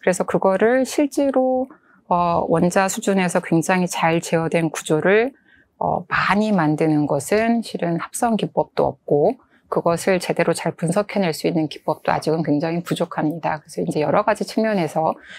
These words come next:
개선되어야 되는 부분이 많이 있는데 이제 과학 기술이 굉장히 많이 발전을 하면서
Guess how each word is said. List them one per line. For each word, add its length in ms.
개선되어야 640
되는 260
부분이 280
많이 280
있는데 500
이제 200
과학 320
기술이 300
굉장히 360
많이 280
발전을 500
하면서 640